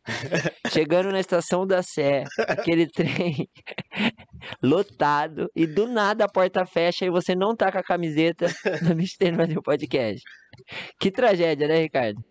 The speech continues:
Speaker 1: Você pegou
Speaker 2: Então vai lá,
Speaker 1: leve.
Speaker 2: gente.
Speaker 1: Tava
Speaker 2: É,
Speaker 1: com
Speaker 2: fui
Speaker 1: medo que você ia
Speaker 2: bonzinho hoje.
Speaker 1: falar.
Speaker 2: Corre lá, garanta sua camiseta de Beach Tennis Brasil Podcast, que além de você tá comprando uma camiseta muito, muito boa, com a garantia da Reserva Inc, você ainda vai estar incentivando o nosso projeto.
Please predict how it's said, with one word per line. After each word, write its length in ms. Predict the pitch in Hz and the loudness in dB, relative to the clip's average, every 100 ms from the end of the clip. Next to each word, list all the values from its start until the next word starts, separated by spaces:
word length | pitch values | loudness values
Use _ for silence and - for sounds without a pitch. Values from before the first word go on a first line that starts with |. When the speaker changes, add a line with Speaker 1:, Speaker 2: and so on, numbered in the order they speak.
| _ | _
Speaker 1:
Você 200 | - - | -20 -12
pegou 180 | 147 160 | -6 -2
Speaker 2:
Então 60 | 151 | 0
vai 120 | 156 | 0
lá, 80 | 127 | 0
Speaker 1:
leve. 160 | 104 | -4
Speaker 2:
gente. 180 | 92 - - | -10 -14 -10
Speaker 1:
Tava 160 | 113 | -2
Speaker 2:
É, 80 | 147 | 0
Speaker 1:
com 40 | 135 | 0
Speaker 2:
fui 120 | 117 | -2
Speaker 1:
medo 80 | 113 | -2
que 60 | 180 | 0
você 220 | 165 135 | 0 0
ia 60 | 123 | 0
Speaker 2:
bonzinho 100 | 113 | 0
hoje. 100 | 110 | -2
Speaker 1:
falar. 220 | 104 110 _ _ _ _ _ - | -6 -10 _ _ _ _ _ -10
Speaker 2:
Corre 280 | - 156 160 | 0 0 2
lá, 260 | 123 127 135 - - | -2 -4 -6 -14 -10
garanta 380 | - 123 147 165 | -2 0 0 -4
sua 140 | 156 139 | -4 -2
camiseta 400 | 135 127 127 117 | -2 -2 -2 -4
de 80 | |
Beach 140 | 117 113 | -4 -4
Tennis 180 | 117 113 | -2 0
Brasil 180 | 107 | 0
Podcast, 420 | 107 104 - 110 - | -2 -2 -2 -4 -2
que 80 | |
além 180 | 127 143 | -2 -2
de 60 | 165 | -2
você 160 | 156 | -2
tá 140 | 151 147 | -2 -2
comprando 320 | 143 139 135 | -2 -2 -2
uma 80 | 135 | -2
camiseta 540 | 143 135 120 117 107 | -4 -2 -2 -2 -2
muito, 840 | 110 117 120 117 143 185 175 - 151 | -4 -4 -4 0 2 2 0 -8 -6
muito 440 | 143 160 156 135 | 0 0 0 -2
boa, 280 | 120 120 123 - - _ | 0 2 0 -8 -20 _
com 160 | 131 | -4
a 80 | 147 | -2
garantia 540 | 151 160 143 - 131 123 | 0 0 -2 -2 0 0
da 100 | 127 | 0
Reserva 540 | 131 113 123 120 107 | -2 0 0 0 -2
Inc, 180 | 110 123 - _ - - | -4 -8 -14 _ -20 -6
você 240 | 123 120 139 | -4 0 0
ainda 180 | 139 147 | 0 0
vai 140 | 147 | -2
estar 240 | 175 151 | -2 -2
incentivando 560 | 156 160 151 131 127 127 | -2 -4 -8 -2 -2 -2
o 20 | |
nosso 260 | 127 127 131 | -2 -4 -4
projeto. 480 | - 135 120 90 | -2 0 0 -4